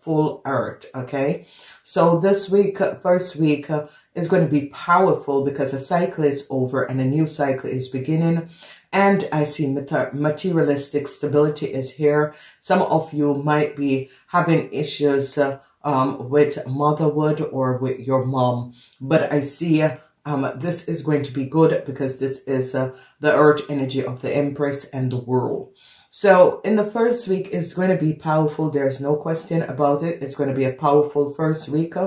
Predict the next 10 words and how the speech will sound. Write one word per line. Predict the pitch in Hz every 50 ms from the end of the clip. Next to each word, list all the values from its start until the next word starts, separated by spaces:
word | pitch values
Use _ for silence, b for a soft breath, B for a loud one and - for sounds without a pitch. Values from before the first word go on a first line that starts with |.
| 196 B B B B B B B B B B _
Um, | - 156 147 151 151 -
this | 170 175 175 - -
first | - 175 175 170 - -
week | 147 147 139 -
is | 156 139 -
going | 156 151 143 123
to | -
bring | 127 - 139 143 147 156 151
in | - 143 143 135 135 - -
alignment | 135 135 135 131 139 151 156 160 156 147 143 -